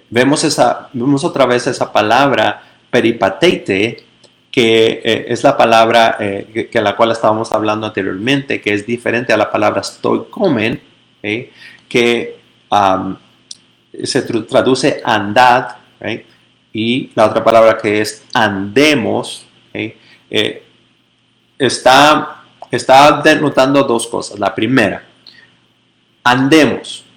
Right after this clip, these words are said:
juntos, ¿ok? o andar solo, ¿ok? Entonces, él se refiere en dos diferentes formas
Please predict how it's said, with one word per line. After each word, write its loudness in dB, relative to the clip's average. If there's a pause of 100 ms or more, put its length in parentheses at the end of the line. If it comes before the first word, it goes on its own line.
(760)
juntos, -12 (420)
¿ok? -12 (800)
o 4
andar 2 (960)
solo, -2 (800)
¿ok? -14 (300)
Entonces, -4 (1600)
él 2
se 0
refiere 2
en -4
dos 0
diferentes 0
formas -2